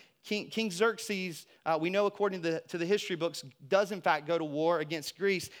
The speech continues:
and he's defeated. So not only does he lose a wife, but a war.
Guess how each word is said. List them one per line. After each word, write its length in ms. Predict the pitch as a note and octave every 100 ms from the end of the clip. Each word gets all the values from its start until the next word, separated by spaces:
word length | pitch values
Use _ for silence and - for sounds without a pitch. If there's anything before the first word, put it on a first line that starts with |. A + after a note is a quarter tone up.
| D#3
and 80 |
he's 160 | F#3 F#3
defeated. 580 | F3+ - A#3 G#3+ G#2+ G2+
So 140 | F3+
not 180 | F3+ A3
only 220 | C4+ C#4
does 240 | A3 A3+ -
he 100 | G3+
lose 480 | G3+ A3+ A3+ G#3 - - -
a 80 | E3+
wife, 480 | F#3 B3 F3+ D#3+ -
but 160 | E3+ F3+
a 40 |
war. 460 | D#3+ G3 D3 G2+